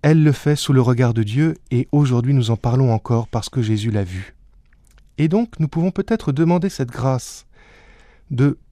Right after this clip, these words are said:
pouvoir prendre conscience du regard d'amour que Dieu pose sur nous en permanence. Et si nous lui donnons tout ce que nous avons pour vivre, nous découvrirons que lui nous a donné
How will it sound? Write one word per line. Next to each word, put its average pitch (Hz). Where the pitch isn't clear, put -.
pouvoir 202
prendre 240
conscience 160
du 131
regard 143
d'amour 131
que 123
Dieu 117
pose 135
sur -
nous 127
en 110
permanence. 110
Et 147
si -
nous 196
lui 165
donnons 170
tout 247
ce -
que 156
nous 165
avons 139
pour 120
vivre, 139
nous 131
découvrirons 143
que 127
lui 147
nous 127
a 131
donné 139